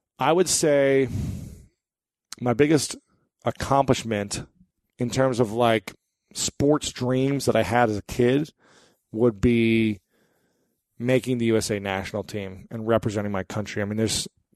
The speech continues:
there's nothing that's been more rewarding for me as an athlete, as a kid with a big dream as an athlete, to wear U S A across my chest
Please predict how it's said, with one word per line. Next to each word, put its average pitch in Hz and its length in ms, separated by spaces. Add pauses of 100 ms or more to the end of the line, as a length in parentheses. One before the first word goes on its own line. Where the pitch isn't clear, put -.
(140)
there's 117 200
nothing 135 640
that's 120 140
been 110 160
more 123 340
rewarding 110 540
for 107 160
me 104 480 (180)
as 104 160
an 98 140
athlete, 110 500
as 92 100
a 95 60
kid - 300
with 104 160
a 104 40
big 101 200
dream 104 240
as 92 100
an 95 60
athlete, 95 460 (500)
to 127 100
wear 117 240
U 110 220
S 127 120
A 123 100
across 107 420
my 98 120
chest 101 600